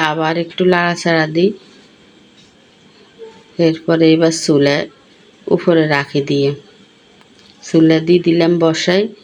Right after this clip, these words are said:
এবার উতরান পর্যন্ত ভালো করে যতক্ষণ পর্যন্ত আপনার উত-,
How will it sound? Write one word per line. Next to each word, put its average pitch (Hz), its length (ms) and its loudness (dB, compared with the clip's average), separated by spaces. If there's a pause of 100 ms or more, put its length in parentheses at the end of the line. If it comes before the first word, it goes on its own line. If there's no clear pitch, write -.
(340)
এবার 156 300 2
উতরান 175 480 2
পর্যন্ত 165 440 0 (100)
ভালো 151 300 0
করে 165 240 0
যতক্ষণ 165 460 -4
পর্যন্ত 165 360 0
আপনার 175 400 2
উত-, - 300 -6